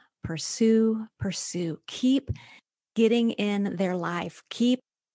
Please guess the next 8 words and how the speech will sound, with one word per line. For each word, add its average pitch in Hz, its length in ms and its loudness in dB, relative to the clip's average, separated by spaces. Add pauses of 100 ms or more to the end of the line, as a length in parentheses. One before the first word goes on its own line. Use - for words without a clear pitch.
engaging 196 640 2
with 180 160 -2
them. 180 180 0
Don't 214 300 6
let 240 280 2
them 185 540 0
start - 460 2 (120)
wandering, 185 520 -2